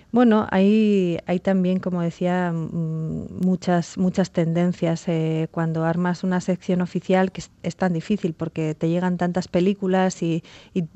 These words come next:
y muchas de ellas muy interesantes, pero bueno, se trata de no solo recoger películas que nos parezcan interesantes, sino de armar una programación que funcione,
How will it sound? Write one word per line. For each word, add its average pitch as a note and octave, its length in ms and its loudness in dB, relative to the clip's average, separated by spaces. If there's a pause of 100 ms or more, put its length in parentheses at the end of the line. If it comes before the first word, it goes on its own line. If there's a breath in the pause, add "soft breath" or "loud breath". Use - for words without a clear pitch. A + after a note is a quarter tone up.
(140)
y E3 140 -4
muchas F3 320 -2
de F3+ 80 0
ellas F3 180 0
muy F#3 140 0
interesantes, F3+ 540 -2
pero E3 320 -2
bueno, D#3+ 260 -4
se F3 120 -4
trata F3 300 2
de F3+ 220 2
no F3+ 160 -2
solo F#3+ 200 0
recoger F3+ 380 0
películas F3 440 0
que - 100 -4
nos F3 140 -2
parezcan F3 360 -2
interesantes, F3 600 -2
sino F3 240 0
de E3 80 0
armar E3+ 260 -2
una F3 180 -2
programación E3+ 480 -2 (680 loud breath)
que F#3 120 0
funcione, E3 960 0